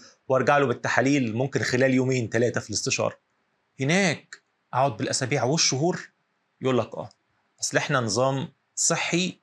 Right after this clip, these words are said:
مركزي بتشرف عليه الحكومة، فلازم يكون كفء ومش هنصرف فلوس غير بالطريقة الصح."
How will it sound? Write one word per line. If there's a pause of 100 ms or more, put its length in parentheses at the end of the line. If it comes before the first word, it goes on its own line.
مركزي
بتشرف
عليه (100)
الحكومة، (420)
فلازم
يكون (100)
كفء (800)
ومش (120)
هنصرف (100)
فلوس (200)
غير
بالطريقة
الصح."